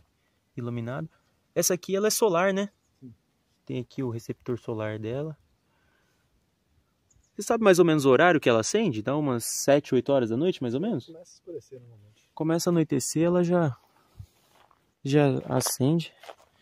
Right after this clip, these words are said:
Speaker 1: Aqui ficou um, um espaço gramado.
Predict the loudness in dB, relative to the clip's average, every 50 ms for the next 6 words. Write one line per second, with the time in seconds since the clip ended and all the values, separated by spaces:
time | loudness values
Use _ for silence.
0 | _ _ _ _ _ _ _ _ _ _ -20 -20 _ _ _ _ _ -10 -10 -6
1 | -6 -6 -4 -4 -6 -8 -4 -2 0 2 2 0 -2 -4 -8 -14 -20 -20 -20 _
2 | -20 -20 -20 -20 _ _ -20 -20 -20 -20 -12 -6 -4 -2 -2 -2 -2 0 2 2
3 | 2 0 -4 -2 2 2 2 4 2 2 0 0 -2 -4